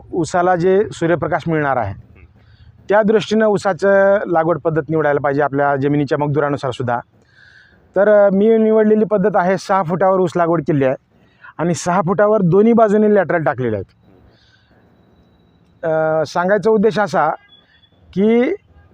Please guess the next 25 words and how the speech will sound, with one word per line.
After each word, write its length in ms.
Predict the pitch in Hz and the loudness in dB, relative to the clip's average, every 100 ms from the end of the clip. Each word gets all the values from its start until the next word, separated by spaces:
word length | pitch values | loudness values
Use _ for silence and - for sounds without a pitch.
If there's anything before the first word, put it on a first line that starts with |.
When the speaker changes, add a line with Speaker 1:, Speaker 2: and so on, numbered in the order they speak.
| - | -12
Speaker 1:
कार्यक्षम 480 | - 185 208 165 240 | -2 0 0 -2 0
मुळाचा 480 | 247 233 220 190 220 | 2 4 2 2 0
परिसर, 420 | - 202 165 208 | 0 -2 0 0
अ, 380 | 220 - - 170 | 0 -4 -6 -4
सिंचित 340 | 139 185 139 190 - | -2 -2 -2 -4 0
करून 300 | 175 170 123 | 0 2 -2
ठिबकच्या 440 | 156 165 147 160 165 | -2 -2 0 -4 -2
माध्यमातून 640 | 151 143 156 147 139 120 - _ _ _ _ - - - | -4 -2 -2 -2 -2 -4 -6 _ _ _ _ -20 -18 -8
आपल्याला 380 | 151 196 202 214 - | -4 0 2 0 0
कमीत 240 | 220 254 196 | 2 2 0
कमी 180 | 233 233 | 0 2
पाण्यामध्ये 500 | 214 196 190 185 185 | 0 0 0 0 0
आणि 180 | 185 165 | 0 -2
कमीत 200 | 190 208 - | -2 -2 0
कमी 160 | 202 | -2
अन्नद्रव्यामध्ये, 760 | 190 175 180 170 165 160 147 139 202 _ _ _ _ - | 0 0 0 0 0 0 0 0 -2 _ _ _ _ -10
अ, 280 | 147 147 147 | -6 -4 -2
भरघोस 500 | 139 180 196 240 220 | -2 0 2 0 0
उत्पादन, 560 | 220 208 202 208 208 - | -2 0 0 2 0 -4
अ, 220 | 185 170 | -4 0
ऊस 220 | 175 175 | 0 -2
पिकाचं 340 | - 180 180 180 | -2 -2 0 0
मिळवता 340 | 170 165 156 | 2 2 0
येऊ 140 | 151 139 | 0 0
शकतं. 380 | 131 92 131 | -4 -4 -4